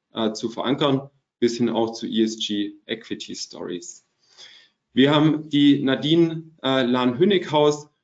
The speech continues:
äh, die über mehr als zwanzig Jahre Erfahrung im Bereich Corporate Responsibility, Sustainability, E S G verfügt. Ähm, sie war vor ihrer Zeit, äh, bei K P M G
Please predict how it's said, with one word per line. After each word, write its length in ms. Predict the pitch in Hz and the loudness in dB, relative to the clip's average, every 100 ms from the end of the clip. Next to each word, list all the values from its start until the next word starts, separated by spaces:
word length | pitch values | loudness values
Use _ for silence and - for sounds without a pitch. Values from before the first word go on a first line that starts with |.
| _ - | _ -4
äh, 160 | 131 | -4
die 160 | 131 127 | -2 -4
über 380 | 123 131 127 127 | 0 2 2 0
mehr 220 | 131 123 | -2 0
als 360 | 123 123 - _ - | -2 -4 -12 _ -18
zwanzig 560 | - 123 151 151 139 | -6 -2 0 -2 -2
Jahre 580 | 135 131 127 131 127 - _ _ | 0 2 2 2 0 -6 _ _
Erfahrung 840 | - 127 - 127 147 147 139 139 135 | -10 -8 -2 0 2 4 4 2 0
im 140 | 127 | 0
Bereich 380 | 123 123 131 - | 0 0 -2 -2
Corporate 360 | 135 139 127 | -2 0 0
Responsibility, 880 | 131 123 - 123 120 135 156 147 147 | -2 -4 -2 -2 -2 0 0 0 -2
Sustainability, 1080 | 139 127 - 139 143 135 131 - 135 127 - _ - | -2 -4 -2 2 2 2 -2 0 0 0 -8 _ -2
E 140 | 127 | 2
S 160 | 123 123 | 2 0
G 380 | 127 123 120 - - | 2 4 2 -2 -16
verfügt. 580 | - 117 - 190 220 - - _ _ - | -12 -10 -2 0 0 -2 -16 _ _ -4
Ähm, 340 | 139 139 139 | 2 4 4
sie 220 | 139 139 123 | 2 -2 0
war 420 | 131 123 - _ | 0 0 -6 _
vor 220 | - 160 | 0 4
ihrer 320 | 165 156 143 | 4 4 0
Zeit, 500 | 143 143 139 139 - - | 0 0 0 -2 -10 -8
äh, 220 | 127 131 | -2 -2
bei 340 | 127 131 127 120 | 0 0 0 -2
K 200 | - 120 | -4 -4
P 120 | 127 | -2
M 100 | 120 | 0
G 340 | 123 123 123 | 2 0 -2